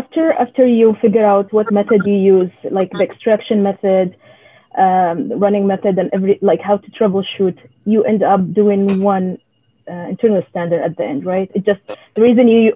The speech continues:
you were using two internal standards just to figure out this is the best method that gonna yield more accurate result.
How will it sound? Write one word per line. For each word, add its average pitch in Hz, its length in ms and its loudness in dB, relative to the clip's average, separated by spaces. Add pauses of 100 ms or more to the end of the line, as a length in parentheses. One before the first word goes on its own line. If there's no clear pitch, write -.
(140)
you 220 60 6 (120)
were 208 120 4 (140)
using 202 220 2 (140)
two 262 180 4
internal 202 340 0
standards 196 400 2
just - 120 -6 (100)
to 202 120 4 (100)
figure 202 220 2
out 190 140 2
this 196 240 -2
is 175 60 -2 (440)
the 175 60 -2 (100)
best 202 160 -4 (140)
method 190 260 0 (140)
that 170 140 -2 (420)
gonna 202 260 2
yield 185 240 2 (360)
more 185 120 0 (120)
accurate 175 340 -8
result. 175 340 -8